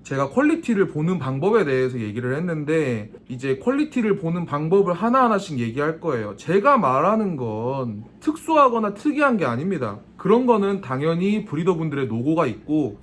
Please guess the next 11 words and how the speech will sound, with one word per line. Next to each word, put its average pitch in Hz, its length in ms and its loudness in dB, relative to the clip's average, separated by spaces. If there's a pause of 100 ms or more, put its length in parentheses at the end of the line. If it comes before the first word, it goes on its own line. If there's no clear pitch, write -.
(120)
그 - 140 -4
라인을 196 960 2
고정화하기 226 1080 2
위해서 175 300 0
노력했던 202 680 -2
분들의 156 520 -2
노력을 170 600 -2
무시하거나 208 760 2
폄하할 269 440 4
생각이 240 380 -2
없어요. 117 540 -6